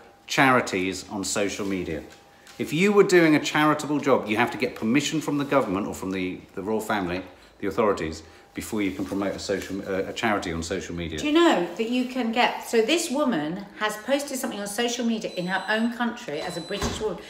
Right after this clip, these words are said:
Speaker 2: You could go to Dubai and you
Speaker 1: But
Speaker 2: could
Speaker 1: because it's
Speaker 2: end
Speaker 1: on
Speaker 2: up,
Speaker 1: your account.
Speaker 2: you, because it's on your account,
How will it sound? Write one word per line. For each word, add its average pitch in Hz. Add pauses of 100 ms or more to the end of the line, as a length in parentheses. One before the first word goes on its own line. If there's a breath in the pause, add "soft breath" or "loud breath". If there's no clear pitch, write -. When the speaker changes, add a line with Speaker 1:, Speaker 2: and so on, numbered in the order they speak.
(320 loud breath)
Speaker 2:
You 277
could 233
go 269
to -
Dubai 240
and 208
you 196
Speaker 1:
But -
Speaker 2:
could -
Speaker 1:
because 117
it's 170
Speaker 2:
end 123
Speaker 1:
on 117
Speaker 2:
up, 113
Speaker 1:
your 113
account. 101
Speaker 2:
you, 113 (120)
because 202
it's -
on 247
your 269
account, 262